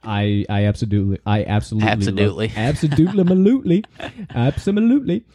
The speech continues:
Speaker 1: I, uh, I would definitely play, like I said, I think it'll be a double-digit victory. I'd play 'em up to seven and a half, eight and a half.
Speaker 2: Yeah, I don't think it's gonna go up too much,
Speaker 1: But I
Speaker 2: I
Speaker 1: don't
Speaker 2: wouldn't
Speaker 1: think it'll
Speaker 2: say.
Speaker 1: go up too much just because of how the Pelicans have been playing lately.
Speaker 2: Yeah.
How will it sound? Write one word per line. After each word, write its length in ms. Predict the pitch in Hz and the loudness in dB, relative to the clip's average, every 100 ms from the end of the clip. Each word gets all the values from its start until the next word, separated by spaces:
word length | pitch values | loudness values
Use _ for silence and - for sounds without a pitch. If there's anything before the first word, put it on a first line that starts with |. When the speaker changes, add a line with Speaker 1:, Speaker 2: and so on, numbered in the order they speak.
| 220 185 - | -20 -14 -2
Speaker 1:
I, 380 | 107 107 104 104 | 0 2 2 2
uh, 440 | 98 95 92 90 - | 2 2 0 -2 -2
I 140 | 123 | 0
would 160 | 151 123 | 2 2
definitely 380 | 135 147 147 | 0 0 -2
play, 500 | 131 - 110 123 127 113 | -4 -2 0 0 0 0
like 200 | 143 113 | 0 0
I 40 | |
said, 160 | 127 104 | 0 0
I 80 | 104 | 0
think 140 | 143 | 0
it'll 80 | 120 | -2
be 120 | 107 | -2
a 40 | 101 | 0
double-digit 540 | 104 107 101 113 98 | 2 2 2 0 2
victory. 340 | 90 87 85 82 | 0 0 -2 -2
I'd 160 | 110 | 0
play 160 | 113 104 | 0 0
'em 100 | 92 | 2
up 160 | 90 - | 0 0
to 460 | 92 85 82 82 - _ _ _ _ | 0 2 0 -2 -6 _ _ _ _
seven 340 | - 104 98 | -4 0 0
and 120 | 95 92 | 2 2
a 40 | |
half, 260 | 92 90 85 | 0 0 -2
eight 120 | 90 | -2
and 80 | 90 | 0
a 40 | |
half. 320 | 87 92 90 | 0 0 0
Speaker 2:
Yeah, 200 | 113 101 | 2 2
I 40 | 104 | 2
don't 100 | 131 | 2
think 120 | 131 | 0
it's 100 | 104 | 0
gonna 120 | 98 | -2
go 80 | 95 | -4
up 140 | 95 - | -8 -8
too 220 | 101 95 | -8 -4
much, 180 | 98 98 | -2 0
Speaker 1:
But 80 | 95 | 2
I 40 | |
Speaker 2:
I 20 | |
Speaker 1:
don't 80 | 98 | 2
Speaker 2:
wouldn't 120 | 95 | 2
Speaker 1:
think 120 | 101 92 | 0 0
it'll 120 | 95 | 2
Speaker 2:
say. 40 | |
Speaker 1:
go 140 | 90 85 | 2 0
up 120 | - | 0
too 160 | 90 | -2
much 360 | 87 87 - - - | 0 0 -2 -14 0
just 200 | 120 - | 0 2
because 260 | 113 98 | 0 0
of 80 | 87 | 0
how 80 | 85 | 0
the 60 | 78 | 0
Pelicans 400 | - 82 - 80 | -2 -2 -4 -4
have 80 | 85 | -4
been 120 | 90 | -2
playing 300 | 80 78 80 | -2 0 0
lately. 200 | 80 | 0
Speaker 2:
Yeah. 120 | 95 | 0